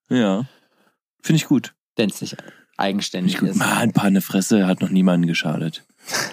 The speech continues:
Speaker 2: Wo ich mir immer denke, so, boah, ganz ehrlich, bei den Stories, den ich von Leuten, die gesessen haben, höre, so, wenn du da, wenn du wegen sowas im Bau gesessen hast, dann hast du auf jeden Fall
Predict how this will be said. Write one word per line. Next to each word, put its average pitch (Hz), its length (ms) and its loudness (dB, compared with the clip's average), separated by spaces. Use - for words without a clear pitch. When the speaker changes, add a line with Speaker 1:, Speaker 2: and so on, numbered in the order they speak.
Speaker 2:
Wo 127 80 4
ich 123 120 2
mir 117 100 2
immer 113 180 2
denke, 117 300 0
so, 110 140 0
boah, 107 200 4
ganz 120 220 0
ehrlich, 120 300 -2
bei 113 120 0
den 117 140 2
Stories, 120 380 0
den 117 140 -2
ich 110 100 -4
von 113 120 -2
Leuten, 113 320 0
die 107 120 -2
gesessen 110 480 -2
haben, 110 200 -2
höre, 123 300 0
so, 117 200 -2
wenn 117 140 2
du 104 100 0
da, 117 380 4
wenn 110 140 2
du 104 140 0
wegen 110 160 4
sowas 127 320 2
im 110 140 0
Bau 120 160 4
gesessen 107 460 2
hast, 131 220 -2
dann 104 120 0
hast 110 180 -4
du - 40 2
auf 87 140 0
jeden 117 160 0
Fall 107 300 0